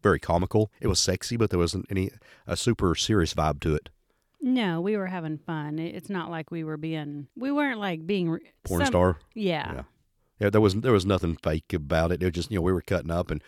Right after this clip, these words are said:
Speaker 1: cutting jokes in the middle of it and laughing and fucking and et cetera.
Speaker 2: Yeah, and we had a crowd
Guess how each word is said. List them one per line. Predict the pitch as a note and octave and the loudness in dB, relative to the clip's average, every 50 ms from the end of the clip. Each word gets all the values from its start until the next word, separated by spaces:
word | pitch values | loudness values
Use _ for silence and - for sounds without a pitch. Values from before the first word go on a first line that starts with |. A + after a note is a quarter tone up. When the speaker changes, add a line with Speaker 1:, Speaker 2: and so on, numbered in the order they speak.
| - _ - | -20 _ -4
Speaker 1:
cutting | - G#2+ F2 D#2 | -4 -2 -2 -2
jokes | D2+ F2 F2 F2 - - | -2 -2 -2 -2 -2 -2
in | F#2+ | 0
the | F2+ | 0
middle | E2+ F2 E2+ F2 F2+ | 2 2 2 2 2
of | F2+ F2 F#2+ | 2 4 2
it | F2 - _ _ - | 0 0 _ _ -12
and | - F2+ E2 C#2+ C#2+ C#2 D2 _ _ _ _ _ _ _ - | -6 -4 -4 -2 -4 -6 -8 _ _ _ _ _ _ _ -6
laughing | D#2+ D#2 D#2+ D#2+ - F#2 E2+ E2+ | -2 -2 -2 -2 -2 -4 -2 -2
and | D2+ D#2 D#2+ - _ - | -2 -4 -6 -10 _ -6
fucking | - F2 - - F2+ F2+ E2+ | -6 -6 -4 -4 -6 -4 -2
and | D2+ D2 D#2 E2 _ - | -4 -4 -6 -8 _ -14
et | D#2+ - - | -12 -10 -6
cetera. | - D#2+ E2 G2+ G#2+ - _ _ _ _ - | -6 -2 -2 -2 -4 -4 _ _ _ _ -10
Speaker 2:
Yeah, | G3 F#3 F3+ | -8 -6 -6
and | F3+ G#3 | -4 -4
we | A3 | -4
had | B3 C4+ B3+ | -4 -4 -4
a | |
crowd | G3 - - - F#3+ F#3 F3+ E3+ E3+ E3+ E3+ E3+ F3+ | -6 -8 -6 -4 -2 -2 -2 -2 -4 -6 -8 -10 -16